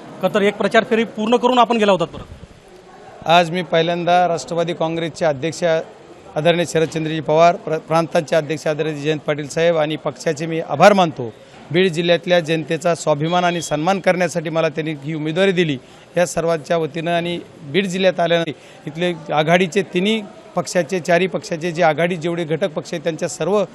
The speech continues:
Speaker 2: टीमनी माझं जिल्ह्यात अगदी उत्स्फूर्त स्वागत केलं, त्याबद्दल मी त्यांचे सर्वांचे आभार मानतो. आणि आपल्या मीडिया, मीडियाच्या माध्यमातून मी बीड जिल्ह्यातील सर्व जनतेना आश्वासित करू इच्छितो की येणाऱ्या काळामध्ये बीडचे जे प्रश्न उर्वरित आहेत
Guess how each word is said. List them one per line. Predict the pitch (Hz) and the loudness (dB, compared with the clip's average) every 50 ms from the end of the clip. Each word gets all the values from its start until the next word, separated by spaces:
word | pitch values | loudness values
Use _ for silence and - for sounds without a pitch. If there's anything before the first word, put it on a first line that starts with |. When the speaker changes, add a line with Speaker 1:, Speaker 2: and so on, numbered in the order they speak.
| - - - - - | -12 -20 -14 -4 0
Speaker 2:
टीमनी | 208 226 233 226 196 165 135 - - - - - | 2 4 4 4 0 -2 -6 -8 -14 -8 0 2
माझं | 175 185 180 196 | 2 2 2 0
जिल्ह्यात | 165 151 175 175 185 185 170 - | -2 -2 0 2 2 2 4 4
अगदी | 175 170 160 156 170 175 | 2 0 0 -2 -6 -6
उत्स्फूर्त | 156 156 - - - 214 220 208 196 208 190 196 | -6 -8 -10 -8 -4 -2 -2 -2 -2 -4 -4 -4
स्वागत | 190 - - 175 170 175 180 - - | -4 0 0 0 2 2 0 -2 0
केलं, | 180 170 165 | 0 0 2
त्याबद्दल | 151 - 170 165 147 170 151 156 170 | 2 2 0 0 0 -2 -2 -2 -2
मी | 165 170 | -2 -2
त्यांचे | 156 - 165 156 - 160 | -4 -6 -6 -6 -8 -8
सर्वांचे | - - 151 156 170 165 143 170 | -6 -4 -2 -2 -2 -2 0 0
आभार | 151 139 139 185 208 | 0 4 4 4 4
मानतो. | 196 185 175 156 - - 135 120 - - - - - - | 4 4 0 0 -2 -6 -8 -8 -10 -14 -20 -16 -8 -4
आणि | 151 165 170 | 2 4 4
आपल्या | 170 - 165 175 175 | 4 4 4 4 2
मीडिया, | 165 165 170 170 175 165 175 175 - | 4 2 2 0 0 0 0 -2 -2
मीडियाच्या | 180 170 165 170 185 190 185 - 190 170 | -2 0 2 2 2 2 2 2 2 2
माध्यमातून | 175 170 151 156 165 165 160 - - 190 196 185 - - - - - - | 2 2 2 0 0 0 -2 -2 -2 -4 -4 -4 -8 -14 -20 -18 -10 -6
मी | 160 180 | -4 -4
बीड | 180 151 175 185 175 | -2 -2 -2 -2 -2
जिल्ह्यातील | 160 175 170 170 175 170 185 175 151 | -2 -2 0 0 0 0 -2 -6 -6
सर्व | - - 180 190 | -4 -4 -2 -2
जनतेना | 190 160 175 165 156 202 202 196 190 170 151 - - - - - - - | -2 -2 -2 -2 -2 -2 0 0 0 0 -2 -4 -8 -16 -20 -16 -10 -8
आश्वासित | 160 139 - 185 190 - 240 208 - | -6 -4 -2 -2 -2 -2 -4 -2 0
करू | 214 196 190 | 0 0 0
इच्छितो | 185 143 - 180 151 190 190 | -2 -4 -8 -8 -4 -4 -2
की | 175 185 185 | -2 0 2
येणाऱ्या | 170 170 175 202 220 233 226 | 2 4 6 6 8 8 8
काळामध्ये | - 208 202 190 180 170 165 147 147 131 - - - - - | 8 8 6 6 6 4 2 0 -2 -4 -6 -10 -18 -18 -12
बीडचे | 143 131 185 202 185 170 - - 208 202 | -4 0 0 0 0 -2 -2 -2 -2 0
जे | 175 196 | 0 0
प्रश्न | 190 - 190 214 - - 226 208 | -2 0 0 -2 0 0 -2 -2
उर्वरित | 196 190 185 185 180 180 180 151 180 | 0 0 0 2 0 0 0 0 2
आहेत | 165 170 185 | 2 2 2